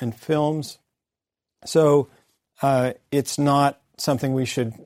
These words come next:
ascribe to children. It's also true that traditional societies that have not adopted Western science, it's not fair to call them superstitious either. They are doing what they can with what they have.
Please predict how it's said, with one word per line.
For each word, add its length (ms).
ascribe 560
to 100
children. 460
It's 160
also 320
true 360
that 300
traditional 720
societies 840
that 120
have 160
not 260
adopted 640
Western 460
science, 720
it's 120
not 240
fair 280
to 80
call 300
them 240
superstitious 720
either. 440
They 340
are 140
doing 580
what 200
they 140
can 420
with 200
what 180
they 120
have. 480